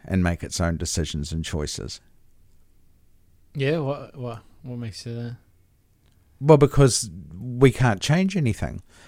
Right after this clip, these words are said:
Speaker 2: Oh,
Speaker 1: It's
Speaker 2: okay.
Speaker 1: all in the structure of the way it's all established.
Speaker 2: Oh, yeah, got ya.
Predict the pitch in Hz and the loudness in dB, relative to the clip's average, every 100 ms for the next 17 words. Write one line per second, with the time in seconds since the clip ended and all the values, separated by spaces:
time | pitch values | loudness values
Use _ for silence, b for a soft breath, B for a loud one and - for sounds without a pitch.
0 | b 147 135 139 - 160 143 127 120 - | b 2 6 6 10 12 12 10 6 4
1 | 160 165 - - 113 92 107 110 107 92 | 2 2 0 2 2 2 2 4 4 2
2 | - 120 104 101 - 147 160 98 - - | 0 0 2 2 0 0 0 -2 -6 -14
3 | - - 127 123 113 113 110 | -16 -4 -2 -2 -4 -10 -14